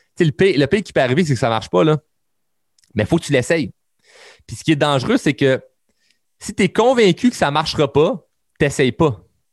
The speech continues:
Puis j'ai dit ça plusieurs fois, là, cette, euh, cette, cette, euh, cette idée-là, mais si on est sur un, sur un cent mètres, là, toi puis moi, là, puis moi, tu le sais que moi, je cours vite, là. Puis là, on part, là. Bang,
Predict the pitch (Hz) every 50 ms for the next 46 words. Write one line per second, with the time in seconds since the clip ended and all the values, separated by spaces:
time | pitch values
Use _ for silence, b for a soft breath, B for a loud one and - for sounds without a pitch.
0 | _ _ _ _ _ _ _ _ b b b b b b - 123 156 156 139 -
1 | 269 262 - - 202 196 160 185 165 139 - 190 196 185 160 139 123 - 131 104
2 | - 120 110 107 107 - - 107 - - 107 98 - 104 95 - - 101 98 92
3 | 92 90 90 90 87 82 80 78 - - _ _ _ - - - 135 127 - -
4 | 131 147 170 214 240 208 156 110 B B B B B - - - 202 185 196 240
5 | - - 190 165 151 151 143 - - - - 147 131 143 139 135 - - 160 156
6 | 143 131 113 120 127 135 131 113 110 - 107 101 - 101 - 104 98 101 117 123
7 | 110 101 95 95 _ _ _ _ _ _ _ _ _ _ _ _ _ _ _ -
8 | 127 147 160 - 180 175 - - 220 208 180 131 131 123 135 131 - - 131 110
9 | 107 98 110 104 - - 80 67 101 - _ _ _ _ _ _ _ _ _ _
10 | _ 160 190 208 202 - - 147 143 139 - 151 151 139 117 98 85 87 82 78
11 | - _ _ _ _ _ _ _ _ _ _ - 151 175 160 123 87